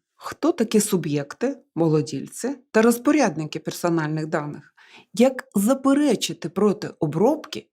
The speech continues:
і реалізувати своє право на доступ до відомостей про себе. На вас чекають шістнадцять освітніх відео та додаткові текстові матеріали, у яких ви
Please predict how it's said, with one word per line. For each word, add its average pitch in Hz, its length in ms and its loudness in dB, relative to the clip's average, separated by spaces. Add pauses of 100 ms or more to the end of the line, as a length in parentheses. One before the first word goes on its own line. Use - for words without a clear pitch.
(100)
і 196 100 6
реалізувати 240 840 2
своє 175 400 0
право 220 580 0 (320)
на 175 140 4
доступ 180 600 0 (160)
до 170 120 4
відомостей 156 880 2 (200)
про 190 160 -2
себе. - 420 -6 (240)
На 180 100 6
вас 269 320 0 (200)
чекають - 720 -4 (400)
шістнадцять - 1000 -2 (120)
освітніх 165 760 -2
відео 196 480 0 (320)
та 175 100 2
додаткові 208 680 2
текстові 254 680 -2 (140)
матеріали, 208 680 2 (340)
у 196 100 6
яких 214 420 4
ви 185 300 2